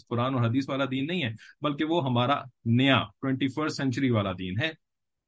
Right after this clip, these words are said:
ٹھیک ہے نا؟ اور ہم، اور ہم اس دین کو، آ، بالکل صحیح صحیح فالو کر رہے ہیں، تو اس کا مطلب ہے کہ ہم متقی ہیں۔ لیکن this is not reality، this is دھوکہ، یہ دجل ہے، یہ فریب ہے۔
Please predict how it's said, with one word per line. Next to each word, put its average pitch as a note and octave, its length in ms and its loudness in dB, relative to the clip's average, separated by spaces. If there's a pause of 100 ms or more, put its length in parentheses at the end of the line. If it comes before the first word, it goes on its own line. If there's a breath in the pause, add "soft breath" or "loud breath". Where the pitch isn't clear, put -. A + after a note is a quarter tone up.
(140)
ٹھیک G3 160 2
ہے F#3 40 -2
نا؟ E3+ 80 0
اور - 300 -8
ہم، A#2 300 4
اور G#2+ 100 0
ہم B2+ 200 2
اس A#2 160 2
دین A#2+ 200 4
کو، A2 420 0
آ، F2 200 -10
بالکل A#2 580 -2
صحیح D3+ 200 -2
صحیح G3 160 2
فالو G3+ 300 -2
کر G#3+ 140 -2
رہے G#3+ 100 -2
ہیں، G#3+ 60 -2
تو F3 80 -4
اس A#2 80 -6
کا A#2 60 -4
مطلب F2+ 260 -8
ہے F2 40 -8
کہ F#2 60 -10
ہم B2+ 80 -2
متقی A3 360 -4
ہیں۔ E3+ 120 -4 (520)
لیکن C#3+ 200 0
this E3+ 160 0
is D#3 260 -6
not A2+ 200 2
reality، F2 420 0
this C3+ 280 -2
is - 80 -4 (300)
دھوکہ، E3 520 6 (640)
یہ E3+ 120 6
دجل E3 500 4
ہے، E2+ 100 -8
یہ C3 160 -2
فریب F#3+ 500 4
ہے۔ - 100 -4